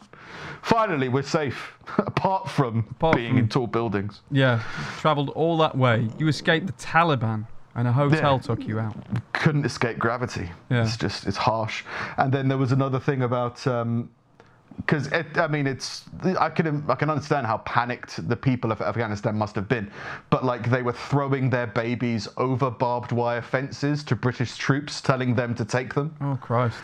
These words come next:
Speaker 1: And, like, not all parents are good throwers.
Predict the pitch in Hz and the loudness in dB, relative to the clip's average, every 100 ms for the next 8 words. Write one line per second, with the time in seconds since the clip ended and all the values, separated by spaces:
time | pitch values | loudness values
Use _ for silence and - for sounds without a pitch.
0 | - - - - - 120 127 120 123 110 | -16 -16 -16 -18 0 0 4 2 2 -4
1 | - - _ - - - 143 151 175 170 | -10 -12 _ -20 -20 0 6 6 6 2
2 | 175 160 - 165 165 165 156 170 156 185 | 0 0 2 2 0 0 0 0 0 0
3 | 220 107 - | 0 -2 -6